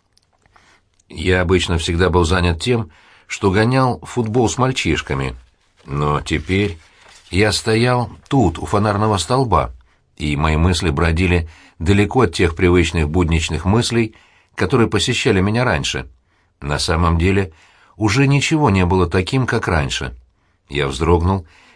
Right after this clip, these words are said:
и посмотрел на школьные часы на стене. Ой, как поздно!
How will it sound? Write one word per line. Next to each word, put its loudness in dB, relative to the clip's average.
и 0
посмотрел 0
на 0
школьные 2
часы -4
на 0
стене. -2
Ой, -6
как -6
поздно! -2